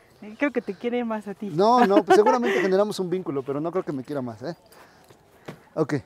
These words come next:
Speaker 2: ahora, vente, vente.
Speaker 1: Ven.
Speaker 2: Háblale, háblale.
Speaker 1: Ey,
Speaker 2: Ven.
Speaker 1: Nala.
Speaker 2: Eso. Muy bien. Bien. Si te das cuenta, este es el peso que debería tener tu perro.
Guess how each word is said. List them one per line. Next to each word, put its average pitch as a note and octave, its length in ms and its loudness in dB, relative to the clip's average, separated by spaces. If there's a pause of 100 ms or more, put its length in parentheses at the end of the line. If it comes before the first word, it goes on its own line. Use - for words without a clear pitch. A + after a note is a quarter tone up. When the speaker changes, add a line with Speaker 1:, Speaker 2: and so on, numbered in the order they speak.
Speaker 2:
ahora, D3 300 -2
vente, A#3+ 180 -8
vente. A#3 180 -8 (460)
Speaker 1:
Ven. C#4+ 220 -6
Speaker 2:
Háblale, G3+ 260 0
háblale. F#3+ 300 0
Speaker 1:
Ey, - 120 -4
Speaker 2:
Ven. - 40 -16 (140)
Speaker 1:
Nala. C4 160 4
Speaker 2:
Eso. - 220 -14 (520)
Muy F3 160 -8
bien. D3+ 260 -6 (1000)
Bien. F3 240 2 (1300)
Si F3+ 140 -8
te F3+ 100 2
das A#3 160 4
cuenta, G#3 380 2 (240)
este F3+ 200 -2
es D#3+ 60 0
el D3 80 -4
peso F#3 240 2
que C#3 80 -4
debería C#3 220 2
tener C#3+ 240 -6
tu B2+ 120 -8
perro. C#3 320 -6